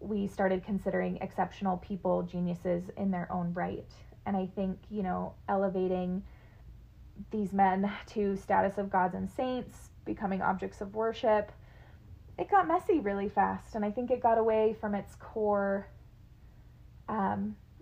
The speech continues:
you know, we centered ourselves. We centered the ego. We centered man. And I think,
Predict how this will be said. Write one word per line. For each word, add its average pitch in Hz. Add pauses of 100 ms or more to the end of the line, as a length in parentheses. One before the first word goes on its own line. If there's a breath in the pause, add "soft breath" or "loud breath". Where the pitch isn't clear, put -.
(160)
you 277
know, 269
we 285
centered 277
ourselves. 254
We 196
centered 202
the 196
ego. 208
We 214
centered 196
man. 185 (180)
And 190 (420 loud breath)
I 185
think, 320